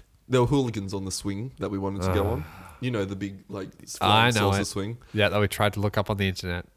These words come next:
Speaker 1: I found it.
Speaker 2: Oh, what? You didn't tell me this.
Speaker 1: Oh, I think I told someone that I found it. <sighs> Um, but they don't sell that specific model. They smell. They s-, <laughs> they smell.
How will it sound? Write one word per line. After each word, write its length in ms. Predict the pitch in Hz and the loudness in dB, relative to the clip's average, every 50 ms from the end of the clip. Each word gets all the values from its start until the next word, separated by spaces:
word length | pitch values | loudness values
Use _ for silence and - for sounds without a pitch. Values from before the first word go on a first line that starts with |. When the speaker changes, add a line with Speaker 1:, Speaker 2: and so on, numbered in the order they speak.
| - - - - | -20 -10 -4 -2
Speaker 1:
I 80 | 160 185 | 0 0
found 300 | - - 294 320 220 - | 0 -2 -4 -2 -4 -4
it. 140 | - - - _ _ _ | -6 -8 -12 _ _ _
Speaker 2:
Oh, 160 | - 165 180 151 | 2 4 4 4
what? 400 | 139 156 196 240 254 254 247 - - - 185 | 2 2 2 4 4 4 2 0 -6 -12 -14
You 100 | 175 165 | -12 -10
didn't 220 | 170 185 156 - | -8 -10 -10 -10
tell 160 | - - 113 | -12 -10 -10
me 100 | 117 123 | -10 -6
this. 120 | 127 147 - | -2 0 2
Speaker 1:
Oh, 260 | 196 139 107 110 - - - - _ _ _ _ | 4 4 2 0 -2 -10 -18 -20 _ _ _ _
I 80 | - 139 | 0 0
think 160 | 139 170 202 | 2 2 0
I 220 | 208 190 170 143 117 | 2 2 2 2 2
told 320 | 104 - - 139 113 101 - | -2 -2 0 0 0 0 -2
someone 260 | - 101 95 95 95 | -4 -6 -6 -6 -4
that 120 | 95 98 95 | -4 -4 -6
I 20 | |
found 300 | 92 - 101 98 98 95 | -6 -6 -8 -8 -6 -6
it. 80 | 95 - - | -8 -8 -8
<sighs> 380 | - - - - - - - | -12 -14 -14 -16 -18 -12 -4
Um, 300 | - 113 113 110 107 101 101 - - _ _ _ _ _ _ _ _ _ _ _ - - _ - | 0 0 0 0 0 -4 -8 -12 -18 _ _ _ _ _ _ _ _ _ _ _ -20 -18 _ -2
but 80 | 127 123 | 0 2
they 180 | 131 127 123 | 4 4 2
don't 300 | 120 113 127 139 143 110 - | 2 2 0 0 -2 -2 -2
sell 160 | - 117 110 | 0 0 2
that 240 | 104 104 101 - - - _ _ _ - | 2 2 0 0 -4 -10 _ _ _ -14
specific 560 | - - - - 110 - - 110 101 113 117 | -12 -10 -8 -6 -6 -4 -4 -4 -4 -4 -2
model. 140 | 123 127 160 | -2 0 0
They 120 | 165 127 107 | 2 0 0
smell. 260 | - - 117 104 101 95 - | 0 -2 -2 -2 -2 -4 -8
They 200 | - - 104 104 | -8 -4 -2 -2
s-, 180 | 101 - - - | -2 -2 -4 -4
<laughs> 20 | |
they 300 | 151 120 120 147 123 127 | -4 -2 0 2 4 4
smell. 340 | 120 - 135 117 110 104 104 | 4 4 4 4 4 4 4